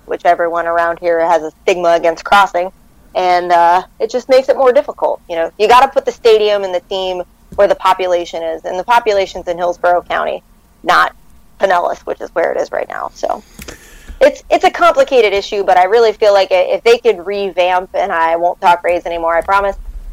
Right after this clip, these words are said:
um, if they could revamp the image of the team, they would get more people in that stadium. But they've alienated the group.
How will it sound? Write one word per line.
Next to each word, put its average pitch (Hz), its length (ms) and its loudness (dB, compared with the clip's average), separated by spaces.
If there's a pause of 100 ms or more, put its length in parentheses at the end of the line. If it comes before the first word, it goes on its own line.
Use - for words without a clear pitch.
(160)
um, 170 720 2 (260)
if 202 140 0
they 226 160 6
could 226 160 2
revamp 185 640 0
the - 200 0
image 214 380 2 (140)
of 190 180 0
the 175 100 0
team, 247 460 -6 (220)
they 226 120 8
would 202 200 4
get 196 180 2
more 165 160 -2
people 160 320 -8
in 85 80 -8
that 80 200 -12
stadium. - 500 -8
But 196 160 4
they've 202 140 6
alienated 170 640 4 (260)
the 185 80 -6
group. 180 260 -6